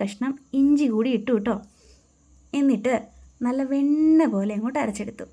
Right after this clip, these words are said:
അപ്പോഴത്തേക്കിനും നമ്മുടെ മാമ്പഴം ഇവിടെ നന്നായിട്ട് വെന്ത് കുറുകിയൊക്കെ വരുന്നുണ്ട് കേട്ടോ. നല്ല മണമുണ്ടായിരുന്നു ഈ മാങ്ങ വെന്ത വെള്ളത്തിന്. എന്നിട്ട് നമ്മൾ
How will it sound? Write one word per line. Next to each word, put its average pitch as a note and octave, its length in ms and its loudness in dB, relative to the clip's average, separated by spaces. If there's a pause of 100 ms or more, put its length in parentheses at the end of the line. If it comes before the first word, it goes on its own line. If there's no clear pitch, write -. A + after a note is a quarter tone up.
(400)
അപ്പോഴത്തേക്കിനും D#4 640 0 (200)
നമ്മുടെ B3 300 4 (120)
മാമ്പഴം C4+ 500 0
ഇവിടെ B3 180 -2 (200)
നന്നായിട്ട് B3 640 0 (100)
വെന്ത് B3+ 480 2 (520)
കുറുകിയൊക്കെ C#4+ 720 0
വരുന്നുണ്ട് B3 360 0
കേട്ടോ. G3+ 220 -2 (440)
നല്ല C4+ 380 2 (180)
മണമുണ്ടായിരുന്നു A#3+ 680 0 (240)
ഈ - 20 0 (160)
മാങ്ങ A3+ 380 -2
വെന്ത G#3 280 -2
വെള്ളത്തിന്. G3 420 -6 (1160)
എന്നിട്ട് F4 360 2
നമ്മൾ E4+ 180 4